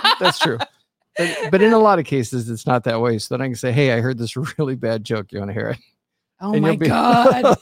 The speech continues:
Speaker 1: <laughs>
Speaker 2: We can't tell you that's how bad this joke was, but it was
Speaker 1: <laughs>
Speaker 2: amazing.
Speaker 1: Yeah, it was a terrible, def-,
Speaker 2: Very
Speaker 1: definitely not a family-friendly joke.
Speaker 2: No.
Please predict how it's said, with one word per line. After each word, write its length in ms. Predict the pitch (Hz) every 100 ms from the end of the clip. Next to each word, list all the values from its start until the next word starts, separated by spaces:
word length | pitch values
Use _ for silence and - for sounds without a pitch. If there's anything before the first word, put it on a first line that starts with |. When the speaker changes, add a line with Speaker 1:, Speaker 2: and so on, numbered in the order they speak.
| 254 -
Speaker 1:
<laughs> 200 | 262 262
Speaker 2:
We 100 | 311
can't 320 | - 427 339
tell 180 | - 254
you 160 | 240 202
that's 260 | 190 196
how 100 | 240
bad 180 | 214 202
this 180 | 220 226
joke 240 | 226 226
was, 240 | 202 185 202
but 340 | 262 285 349
it 100 | 311
was 320 | 339 359 339
Speaker 1:
<laughs> 0 |
Speaker 2:
amazing. 1080 | 285 311 370 339 427 403 359 339 233 349 311 - - - - - - - _ _ _ _ _ _ _ _
Speaker 1:
Yeah, 100 | 170
it 20 |
was 180 | 151 135
a 60 | 127
terrible, 420 | - 139 135 123
def-, 40 |
Speaker 2:
Very 480 | 254 277 330 302 - -
Speaker 1:
definitely 340 | 196 185 185
not 180 | 160 147
a 40 |
family-friendly 680 | 127 147 139 131 139 131 123
joke. 260 | 127 107 - _ -
Speaker 2:
No. 500 | 262 240 208 185